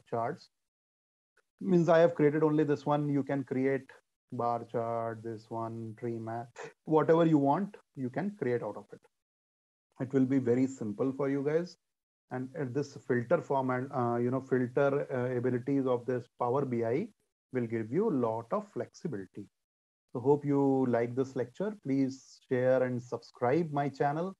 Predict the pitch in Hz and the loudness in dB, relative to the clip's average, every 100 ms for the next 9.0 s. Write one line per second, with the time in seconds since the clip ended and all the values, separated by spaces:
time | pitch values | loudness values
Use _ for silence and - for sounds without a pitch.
0 | _ _ _ _ _ - 139 147 131 131 | _ _ _ _ _ 2 4 4 2 0
1 | 131 120 - 127 135 156 160 - - 131 | 0 -2 -2 -2 -2 -2 -4 -8 -10 -6
2 | 120 117 117 117 113 113 107 _ _ _ | -4 -4 -4 -2 -4 -6 -10 _ _ _
3 | _ _ _ - 156 160 143 147 190 202 | _ _ _ 0 0 2 -2 0 -2 -2
4 | 160 127 131 123 120 120 127 131 131 123 | -2 2 2 2 -2 -2 -4 -2 -2 -2
5 | 127 123 120 117 123 131 123 120 117 110 | 0 0 0 -2 -4 -2 -4 -2 -4 -2
6 | 175 180 _ _ _ _ _ _ 127 120 | -4 -4 _ _ _ _ _ _ -8 -6
7 | 120 113 113 113 - 123 123 - _ - | -6 -6 -6 -8 -4 -2 -2 -6 _ -10
8 | 117 117 113 120 123 104 110 107 101 | -6 -4 -6 -8 -10 -8 -8 -10 -12